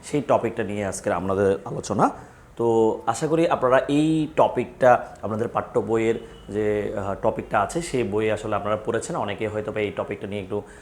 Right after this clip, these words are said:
আহ, বিভিন্ন জটিলতায় পড়ে যান। তো আজকের ক্লাসের পর আশা করি সেই জটিলতা থাকবে না,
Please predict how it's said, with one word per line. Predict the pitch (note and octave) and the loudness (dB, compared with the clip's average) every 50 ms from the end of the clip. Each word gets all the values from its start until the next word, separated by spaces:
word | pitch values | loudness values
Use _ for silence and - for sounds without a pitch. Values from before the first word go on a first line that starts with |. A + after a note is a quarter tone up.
| - - - - | -20 -14 -8 -4
আহ, | G2 F#2+ F#2+ | -2 -2 -2
বিভিন্ন | F#2 G2+ F#2+ G2+ G2+ G2+ G2+ G2+ G2 | -2 -4 -4 -4 -4 -4 -4 -6 -6
জটিলতায় | F2 G#2 F#2 - G#2 G#2+ G#2 - A#2 G2+ | -4 -6 -6 -4 -4 -4 -2 -2 -2 -2
পড়ে | - A2 A2+ G#2+ | 0 0 2 2
যান। | C#3 G3 B3 - - - - - | 2 0 0 -2 -10 -16 -16 -8
তো | - A#2 | -4 -2
আজকের | G#2 G2+ G2+ - - - C#3 C3+ C3 - | -2 -2 -2 -4 -4 0 0 0 0 2
ক্লাসের | - A2 A2 A2 - B2+ | 2 2 2 2 0 -2
পর | - - C#3+ D#3+ | -2 0 0 0
আশা | B2+ G#2 - G2+ G2 | 0 -2 -4 -8 -6
করি | - G#2+ G2+ F#2+ | -4 -4 -4 -4
সেই | - - G#2+ G2+ G2+ G2 | -4 -4 -4 -2 -2 -2
জটিলতা | F2 G#2 G2+ F#2+ F#2+ F#2 F#2+ G2 G2+ | -4 -4 -4 -4 -4 -4 -4 -4 -6
থাকবে | - - - A2 G2 G#2 A#2+ | -6 -4 -6 -4 -2 0 0
না, | B2 A3 | 2 0